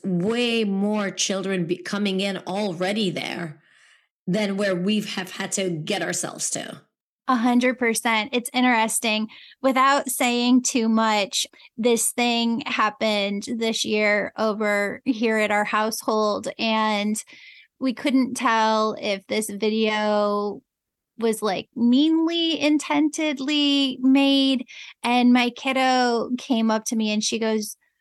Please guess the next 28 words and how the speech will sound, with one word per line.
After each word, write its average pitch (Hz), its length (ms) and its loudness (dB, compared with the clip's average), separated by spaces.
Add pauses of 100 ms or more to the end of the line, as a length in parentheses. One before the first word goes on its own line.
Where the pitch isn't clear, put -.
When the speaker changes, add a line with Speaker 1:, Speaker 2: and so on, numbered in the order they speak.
(180)
Speaker 2:
um, 214 420 0
"Mom, 226 560 2 (260)
don't 220 260 0
jump 214 240 -2
to 208 120 -6
conclusions." - 960 -6
She 226 220 -4
goes, 214 260 -2
"We 233 220 -2
don't 233 320 0
know 208 520 2
what 208 220 -4
their 202 160 -2
intentions 196 920 -4
were - 300 -8 (360)
when 214 260 0
this 208 240 -2
was 196 180 -6
posted. - 680 -6 (480)
Um, 214 320 0
we 240 160 4
need 214 200 2
more 208 180 -2
information." 196 800 -6 (340)
And 208 500 0
so 220 240 -2
she 226 220 -2
said, 202 400 0